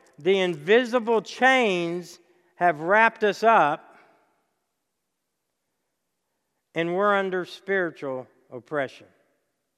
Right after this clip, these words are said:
That's why it's so, so important as Christians that we are in tune with Jesus Christ every day.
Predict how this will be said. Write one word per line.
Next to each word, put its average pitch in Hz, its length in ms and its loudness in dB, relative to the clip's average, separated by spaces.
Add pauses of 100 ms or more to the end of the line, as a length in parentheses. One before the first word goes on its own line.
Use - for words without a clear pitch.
(960)
That's 208 280 2
why 180 300 2
it's 170 140 -4
so, 196 360 2
so 185 340 -2
important 147 640 -6
as 127 220 -10
Christians - 840 -10 (3250)
that 170 220 0
we 202 200 4
are 185 140 4
in 147 140 -2
tune 196 460 -2
with 131 180 -12
Jesus 175 400 -6
Christ 135 720 -8 (180)
every 139 300 -4
day. 117 340 -6